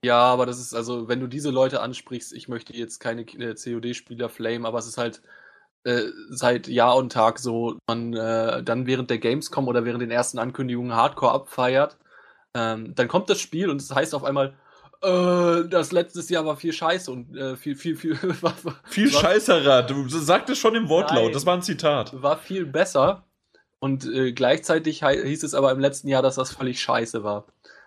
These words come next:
Speaker 1: Also die Leute sind meistens da sehr, sehr,
Speaker 2: Nee,
Speaker 1: äh,
Speaker 2: so extrem war das da aber nicht mit den Leuten, mit denen ich mich unterhalten habe. Also das waren schon,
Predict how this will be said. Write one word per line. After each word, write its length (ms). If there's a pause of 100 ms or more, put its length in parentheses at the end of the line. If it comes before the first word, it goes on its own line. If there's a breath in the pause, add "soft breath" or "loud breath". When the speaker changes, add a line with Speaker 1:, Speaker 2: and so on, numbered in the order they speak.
(120)
Speaker 1:
Also 460
die 140
Leute 240
sind 340
meistens 420
da 140
sehr, 300
sehr, 500
Speaker 2:
Nee, 220
Speaker 1:
äh, 20
Speaker 2:
so 200
extrem 580
war 100
das 180
da 120
aber 160
nicht 260
mit 140
den 160
Leuten, 320
mit 180
denen 140
ich 120
mich 140
unterhalten 460
habe. 240
Also 180
das 200
waren 200
schon, 440